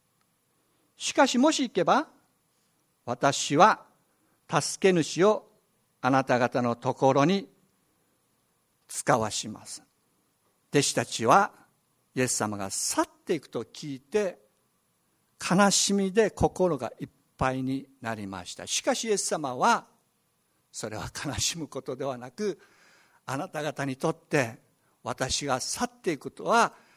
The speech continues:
あなた方にとって、なんて言われました？「益となるのです」とおっしゃった。「いいことなんです」ということ。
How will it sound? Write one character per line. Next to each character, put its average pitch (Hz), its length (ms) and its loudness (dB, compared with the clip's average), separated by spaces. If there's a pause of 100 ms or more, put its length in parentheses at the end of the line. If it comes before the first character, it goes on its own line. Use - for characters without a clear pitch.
(220)
あ 143 120 -2
な 156 140 -2
た 151 140 -2
方 139 240 -8
に 131 120 -10
と - 240 -6
っ 233 60 -4
て、 - 520 -6
な 151 140 -2
ん 143 40 -6
て 139 60 -14
言 120 100 -4
わ 113 80 -4
れ 113 80 -8
ま 107 120 -8
し - 120 -12
た？ 226 260 -4 (960)
「益 - 280 -8
と 101 220 -12
な 101 160 -14
る 101 140 -20
の - 80 -20 (120)
で 240 120 -2
す」 - 100 -8
と 160 60 -6
お - 40 -12
っ - 20 -18
し - 100 -16
ゃ - 40 -20
っ - 40 -20
た。 - 100 -20 (3500)
「い 302 120 8
い 285 60 0
こ 233 120 4
と 180 140 2
な 147 100 4
ん 123 100 -4
で 143 140 0
す」 - 140 -6
と - 40 -10
い - 20 -10
う 92 40 -10
こ - 60 -20
と。 - 100 -20